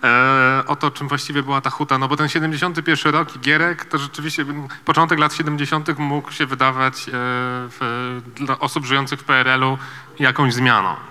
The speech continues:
E, wchodziła, wchodziła Coca-Cola, e, wchodził Zachód, e, trochę po-, poluzowano politykę kulturalną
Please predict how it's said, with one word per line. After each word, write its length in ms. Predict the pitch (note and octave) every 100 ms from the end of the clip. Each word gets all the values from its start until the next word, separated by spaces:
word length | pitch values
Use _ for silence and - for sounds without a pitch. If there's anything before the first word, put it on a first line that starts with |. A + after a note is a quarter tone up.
| E2 G#2 - - - - - -
E, 360 | A#2 G#2 A2 G#2
wchodziła, 460 | - C#3 B2+ A#2
wchodziła 380 | - C#3 B2+ B2
Coca-Cola, 800 | - C3 B2 - D3 D3 D#3 D#3+ - - -
e, 380 | B2+ B2+ B2+ B2+
wchodził 420 | - C#3+ B2+ C3+
Zachód, 760 | A#2 C3 B2+ - D3 D3+ D3+ -
e, 40 | C#3+ B2+ B2 B2+ B2+ B2+ B2+ B2 B2 A#2+
trochę 240 | C#3+ C3 C3
po-, 220 | C3+ B2+ -
poluzowano 580 | C#3 C3+ B2+ B2 C3 B2+
politykę 440 | B2+ A#2+ C3+ C3
kulturalną 920 | C3+ B2+ C#3 B2 B2+ C3 C#3+ D#3+ E3+